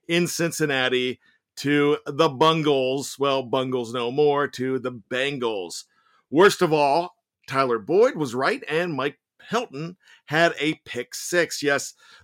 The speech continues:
the former Steeler going into the end zone just put me over the edge. I was so upset, I couldn't even eat an Arby's beef and cheddar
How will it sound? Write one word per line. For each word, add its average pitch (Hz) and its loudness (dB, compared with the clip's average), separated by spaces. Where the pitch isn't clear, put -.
the 147 4
former 160 2
Steeler 147 0
going 147 2
into 143 -6
the 135 -6
end 135 -4
zone 135 -4
just 120 -10
put 139 -6
me 131 -4
over 117 -4
the 123 -2
edge. 117 -2
I 175 6
was 180 6
so 208 8
upset, 190 4
I 180 2
couldn't 185 0
even 170 -4
eat 170 -8
an 156 -4
Arby's 160 2
beef 156 -4
and 135 -6
cheddar 151 0